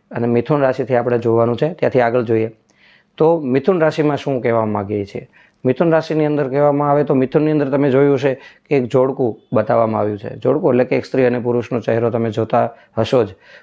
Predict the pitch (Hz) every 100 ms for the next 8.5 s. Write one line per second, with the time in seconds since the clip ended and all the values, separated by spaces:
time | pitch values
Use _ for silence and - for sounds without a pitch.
0 | - 135 131 127 123 139 156 143 143 127
1 | 113 113 107 107 107 139 131 123 139 135
2 | 107 101 _ _ _ _ _ _ 139 156
3 | 135 127 143 170 175 139 165 156 156 165
4 | 156 131 147 139 127 117 117 110 107 113
5 | 123 143 143 - - 131 139 170 151 -
6 | 156 151 143 143 143 139 131 139 135 139
7 | 143 _ _ _ _ - 101 107 120 120
8 | 131 120 123 127